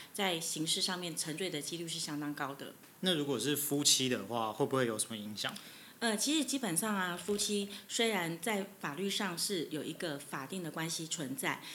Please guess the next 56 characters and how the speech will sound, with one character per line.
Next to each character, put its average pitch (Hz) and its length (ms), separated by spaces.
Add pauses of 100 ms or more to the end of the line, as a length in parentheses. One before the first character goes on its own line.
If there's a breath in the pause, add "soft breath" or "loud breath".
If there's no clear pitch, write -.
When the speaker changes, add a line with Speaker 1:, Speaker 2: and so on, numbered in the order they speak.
(160 loud breath)
Speaker 1:
但 254 120
是 247 140
其 185 180
实 170 160
在 185 220
隐 147 180
私 180 140
权 175 200
的 143 60
部 160 220
分， 160 220
夫 214 200
妻 214 220
还 165 160
是 185 160
保 147 220
有 151 100
自 180 160
己 156 220 (120)
的 143 220
隐 135 160
私 175 240
权。 123 260 (360 loud breath)
所 269 120
以 269 60
如 233 140
果 175 200
说， 190 200 (280 loud breath)
呃， 180 200
除 208 180
非 254 100
是 254 140
刚 240 180
才 196 140
我 160 80
们 147 220
提 165 160
的 165 100
一 156 60
个 156 100
状 185 220
况 180 120
是 185 120
说， 170 260 (280 loud breath)
诶， 180 100
夫 214 180
妻 240 180
他 233 200
们 175 300
可 170 100
能 151 180
自 202 180
己 147 220
有 135 240 (300 loud breath)
彼 185 160
此， 151 340